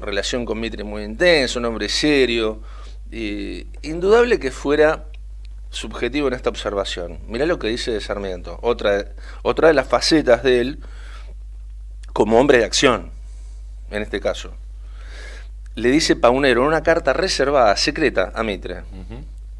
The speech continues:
Speaker 1: Porque, ah, lo que no expliqué, eh, Sarmiento estaba nombrado en este ejército del interior, donde estaba Paunero, y era el auditor del ejército.
Speaker 2: Ujú.
Speaker 1: Bueno,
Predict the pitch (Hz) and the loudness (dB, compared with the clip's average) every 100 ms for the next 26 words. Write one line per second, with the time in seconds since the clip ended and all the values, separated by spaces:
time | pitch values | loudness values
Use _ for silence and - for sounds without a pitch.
0 | - - - - - - - - - 104 | -14 -14 -14 -14 -14 -12 -12 -12 -12 -12
1 | 107 101 113 110 - 101 107 101 107 101 | -10 -6 -6 -6 -10 -8 -6 -4 -6 -8
2 | 98 104 104 117 - 120 113 101 - 101 | -6 -4 -2 -4 -4 -2 0 0 -2 -8
3 | 95 98 95 95 92 101 - - - - | -8 -6 -8 -10 -12 -12 -14 -14 -14 -14
4 | - - - - - - 113 113 127 139 | -14 -14 -14 -14 -8 -2 0 0 0 6
5 | 127 131 135 - - 107 110 135 117 110 | 10 10 8 2 -4 -2 4 8 8 8
6 | 110 - 113 123 117 120 104 98 101 110 | 4 -2 4 4 4 2 0 0 0 0
7 | 123 135 127 127 - 107 92 113 113 127 | 2 6 8 8 4 -6 -4 0 4 4
8 | 139 131 135 175 - - - - - 127 | 6 4 4 2 -2 -14 -14 -14 -10 -2
9 | 143 156 127 110 110 113 135 113 101 92 | 2 4 6 4 0 2 6 6 4 -4
10 | - 95 90 - 92 85 - - - 101 | -2 -2 -2 -8 -10 -12 -14 -14 -14 -12
11 | 85 139 101 101 87 82 | -12 -12 -8 -6 -6 -8